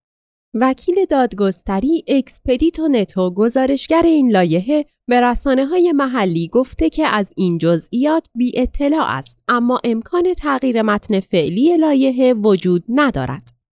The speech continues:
به اعتقاد سناتور کارلوس پورتینیهو، بهتر است یک لایحهٔ جدید ارزهای دیجیتال از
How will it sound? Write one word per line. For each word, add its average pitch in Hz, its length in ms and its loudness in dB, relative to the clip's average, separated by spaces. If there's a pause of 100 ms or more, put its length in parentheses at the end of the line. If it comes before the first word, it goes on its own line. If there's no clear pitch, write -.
(220)
به 240 140 0
اعتقاد 311 680 2
سناتور 254 520 0
کارلوس 190 540 0
پورتینیهو، 190 880 0
بهتر 320 440 2
است 370 240 2
یک 349 220 2
لایحهٔ 269 640 4
جدید 247 460 0
ارزهای 185 680 2
دیجیتال 190 640 0
از 226 220 0